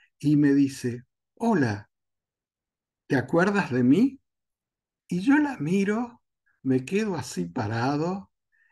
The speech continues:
y digo, "Guau, claro que sí".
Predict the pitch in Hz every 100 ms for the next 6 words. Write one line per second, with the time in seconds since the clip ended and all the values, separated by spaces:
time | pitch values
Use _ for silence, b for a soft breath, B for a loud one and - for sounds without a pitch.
0 | _ - 127 127 127 127 123 123 - _
1 | _ _ - 135 175 208 196 147 113 101
2 | 95 92 92 _ _ _ _ _ _ _
3 | _ - 233 226 190 131 117 98 - 98
4 | 87